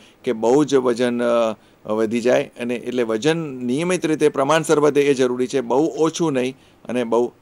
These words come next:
વધારે નહીં. હવે એવી રીતે ઊંચાઈ લઈ લેવાની, ઊંચાઈ તો ઘડીએ ઘડીએ માપવાની જરૂર નથી, પણ એકવાર, પહેલી વાર આવે ત્યારે ઊંચાઈ માપી લેવાની. એવું કહેવાય છે કે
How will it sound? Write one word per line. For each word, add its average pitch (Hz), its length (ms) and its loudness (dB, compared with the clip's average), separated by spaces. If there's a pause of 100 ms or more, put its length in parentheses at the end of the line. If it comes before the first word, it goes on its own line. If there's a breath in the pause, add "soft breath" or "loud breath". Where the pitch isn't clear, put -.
(140)
વધારે 110 340 2
નહીં. 92 200 -14 (540 soft breath)
હવે 139 200 4
એવી 151 380 -2
રીતે 160 220 -2
ઊંચાઈ 156 540 4
લઈ 123 160 2
લેવાની, 117 320 -4
ઊંચાઈ 135 380 2
તો 147 120 2
ઘડીએ 123 260 2
ઘડીએ 131 180 4
માપવાની 139 380 0
જરૂર 190 220 2
નથી, 151 280 -2 (280 soft breath)
પણ 139 140 -2 (180)
એકવાર, 156 400 4
પહેલી 143 280 2
વાર 147 160 6
આવે 147 200 4
ત્યારે 143 200 2
ઊંચાઈ 135 320 0
માપી 143 300 0
લેવાની. 127 380 0 (1000 soft breath)
એવું 147 240 4
કહેવાય 143 280 6
છે 139 140 -2
કે 135 320 2